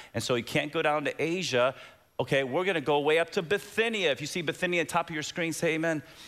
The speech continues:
right? The Black Sea up there, and the Holy Spirit, the Spirit of Jesus says, "No."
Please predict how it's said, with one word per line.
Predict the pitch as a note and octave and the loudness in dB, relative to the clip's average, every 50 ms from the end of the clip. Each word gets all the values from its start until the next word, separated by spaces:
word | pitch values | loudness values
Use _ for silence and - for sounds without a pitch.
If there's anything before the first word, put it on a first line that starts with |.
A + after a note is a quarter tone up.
| - - - - - | -20 -20 -12 -4 0
right? | C3 C#3+ C#3+ - | 0 0 0 0
The | B2 | -2
Black | A2 C#3 C#3 D3+ - - | 0 0 0 0 0 -4
Sea | - - E3 D#3+ D#3 | -6 -2 0 0 0
up | C#3 - | 0 0
there, | - C#3+ C#3 C3+ C3+ - | 2 2 4 4 4 2
and | A#2 C3+ | 2 2
the | C3 B2+ | 0 0
Holy | A#2 D3+ E3 D#3+ D3+ | 0 0 0 0 0
Spirit, | C#3+ - - - F3+ F#3 E3+ D3+ B2+ | -2 -2 -2 -2 0 2 2 2 0
the | B2 | -2
Spirit | - - - F3+ F3 D3+ | -4 -2 0 0 0 0
of | B2 | 0
Jesus | A#2 D3 F3+ F#3+ D3+ C3 B2+ - | -2 -2 -2 -2 -2 -2 -4 -2
says, | - - C3 C#3 D3 D#3 D3+ - | 0 2 2 2 2 0 -4 -4
"No." | F#3 F#3 F#3+ G3+ A3 A#3+ C4 C4 B3+ A#3+ G3+ C3+ A2+ G2+ F#2+ F2+ F2 - - | -4 -4 -2 0 0 2 2 2 2 2 2 2 2 0 0 -2 -4 -8 -12